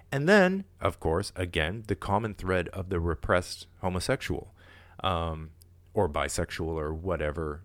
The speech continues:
They, they said both in terms of, of Baumeister. But either way, obviously he was trying to suppress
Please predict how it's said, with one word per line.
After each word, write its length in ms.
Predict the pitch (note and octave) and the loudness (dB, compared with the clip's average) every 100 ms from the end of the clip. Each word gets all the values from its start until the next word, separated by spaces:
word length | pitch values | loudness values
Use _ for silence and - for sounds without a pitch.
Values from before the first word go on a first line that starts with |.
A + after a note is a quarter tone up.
| - | -6
They, 220 | F2 C#2 | -4 -2
they 140 | F2 | -4
said 280 | E2 F2 D2 | -2 -2 -2
both 360 | E2 D2+ - - - - | -2 -2 -6 -18 -18 -8
in 180 | F2+ | -8
terms 300 | C#2+ F2 D#2 | -6 -6 -4
of, 300 | D#2 D2 - - - | -6 -6 -10 -18 -14
of 200 | E2 - - | -12 -12 -4
Baumeister. 560 | D#2+ D2 C#2+ - E2 - - - - - | -4 -2 -6 -6 -8 -8 -16 -20 -20 0
But 160 | G2+ - | 0 4
either 260 | C3 A#2+ | 4 6
way, 480 | G#2+ B2+ A#2 G2+ G2+ - | 6 6 6 6 2 0
obviously 400 | A2 A#2 A2+ A#2+ | 2 2 0 -4
he 120 | G2+ | -2
was 200 | F#2+ F2+ | -2 -4
trying 420 | - A#2+ G#2+ G#2+ G2+ | -6 -4 -2 -4 -6
to 200 | F#2 E2 | -4 -2
suppress 720 | - - G2+ G2+ - - | -2 0 0 0 -4 -12